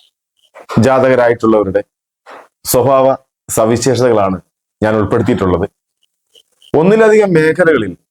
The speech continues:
ശോഭിക്കുന്നവരാണ് ഉത്രം നക്ഷത്രക്കാർ. സാധാരണക്കാരെ അപേക്ഷിച്ച്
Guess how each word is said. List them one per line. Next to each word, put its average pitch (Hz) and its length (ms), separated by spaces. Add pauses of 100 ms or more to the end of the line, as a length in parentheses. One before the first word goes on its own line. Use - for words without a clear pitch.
ശോഭിക്കുന്നവരാണ് 135 880 (460)
ഉത്രം 143 360
നക്ഷത്രക്കാർ. - 540 (2750)
സാധാരണക്കാരെ 160 760
അപേക്ഷിച്ച് 127 520